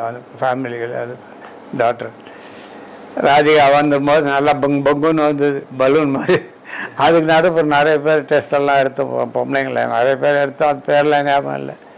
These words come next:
அப்படி எடுத்தப்போ ராதிகா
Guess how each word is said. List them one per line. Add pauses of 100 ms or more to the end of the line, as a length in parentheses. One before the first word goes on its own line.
(880)
அப்படி
எடுத்தப்போ (600)
ராதிகா